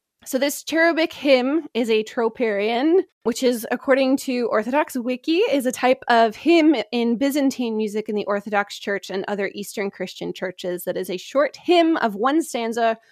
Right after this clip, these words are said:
or one of a series of stanzas. Uh, this may carry the further connotation of a hymn interpolated between psalm verses.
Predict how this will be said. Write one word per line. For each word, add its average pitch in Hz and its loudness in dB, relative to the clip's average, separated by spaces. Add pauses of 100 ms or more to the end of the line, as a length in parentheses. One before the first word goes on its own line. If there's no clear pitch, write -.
(200)
or 233 0
one 233 0 (160)
of 202 -4
a 185 -2
series 294 -4
of 220 -6
stanzas. 185 -6
Uh, 185 -4
this 214 -4
may 214 0
carry 254 0
the 214 -4
further 302 -2
connotation 214 -4
of 185 -6
a 190 -4
hymn 180 -6
interpolated 185 -8
between 180 -10
psalm 180 -8
verses. - -12